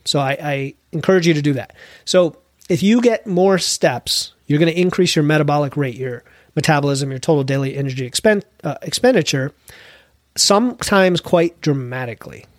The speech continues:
all right, in addition to the training and the protein. But steps or walking is also important for overall health, for movement, for energy, for mood, for lots of things that we di-, still don't quite understand exactly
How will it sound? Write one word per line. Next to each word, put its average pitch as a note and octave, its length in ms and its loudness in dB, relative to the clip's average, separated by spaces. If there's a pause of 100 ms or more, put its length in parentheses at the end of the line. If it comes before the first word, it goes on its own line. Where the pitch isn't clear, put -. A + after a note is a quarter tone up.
(320)
all C3 80 -4
right, A#2 200 -8
in E3 120 2
addition E3 380 2
to E3 120 -2
the D3 100 -2
training C#3+ 460 -2
and B2+ 120 -10
the A#2 40 -12
protein. A2+ 400 -16 (1400)
But F3+ 160 2
steps - 520 0
or D#3 160 4
walking F3 460 4
is D3 120 0
also A#3 440 2
important D#3+ 540 -2
for D#3 140 -2
overall C#3+ 280 -2
health, D#3+ 400 2 (160)
for - 180 -4
movement, F3+ 520 2
for D3+ 100 -14
energy, F3 380 -2
for D3 160 -4
mood, E3 280 0 (240)
for E3 140 0
lots G3+ 320 2
of D4 100 0
things A3 280 2
that E3 100 2
we D#3+ 140 -2
di-, G3+ 140 2
still D4 240 0
don't E4 180 2
quite G#3+ 240 0
understand F3 520 0
exactly E3+ 840 -2